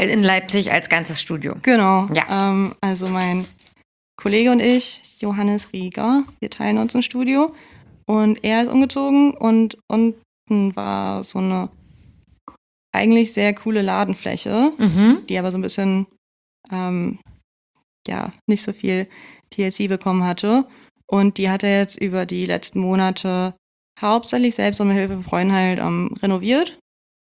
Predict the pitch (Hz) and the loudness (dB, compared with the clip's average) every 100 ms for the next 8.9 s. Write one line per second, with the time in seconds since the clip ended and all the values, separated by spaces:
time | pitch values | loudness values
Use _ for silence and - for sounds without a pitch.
0 | - 196 190 202 208 214 202 196 - 226 | -10 -6 -4 -4 -2 0 0 -2 0 0
1 | 240 220 208 214 214 208 - 196 202 214 | 2 -2 -2 -2 -4 -4 -10 -10 -10 -6
2 | 208 214 208 202 196 202 - _ _ _ | -6 -6 -8 -8 -10 -12 -14 _ _ _
3 | _ _ _ 196 196 196 196 196 196 196 | _ _ _ -2 0 0 -2 -2 -6 -8
4 | 202 196 202 196 196 196 190 190 - 196 | -10 -10 -8 -6 -6 -6 -6 -6 -4 -4
5 | 185 185 226 254 _ _ _ - 196 196 | -2 -2 -2 -2 _ _ _ -4 0 0
6 | 190 196 - - 190 180 190 190 - 190 | 0 -2 -6 -6 -4 -4 -4 -6 -6 -6
7 | 202 240 233 226 202 190 196 196 - 190 | -4 -4 -2 -4 -6 -6 -6 -6 -6 -6
8 | 185 - 196 190 - 196 202 208 | -6 -4 -4 -6 -6 -6 -4 -4